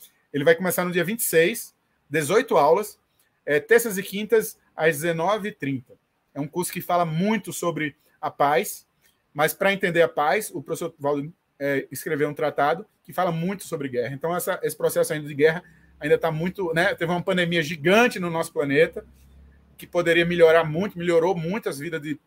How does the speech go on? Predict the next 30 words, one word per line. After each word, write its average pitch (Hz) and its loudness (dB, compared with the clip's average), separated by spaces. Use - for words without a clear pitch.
muitas 151 -6
pessoas, 170 2
né? 175 -2
Teve 156 0
muitas 160 -2
perdas 139 -2
também, 170 2
mas 180 -2
fez 190 2
a 165 2
gente 151 -6
pensar, 156 0
ou 175 -4
seja, 143 -4
o 139 -20
que 175 0
a 165 6
gente 185 -2
poder 175 -4
utilizar 156 -2
como 165 -8
um 165 -10
degrau, 165 2
a 139 -8
gente 170 -8
depois 165 -2
vê 175 -8
uma 185 -4
guerra 151 -2
dessa 147 -4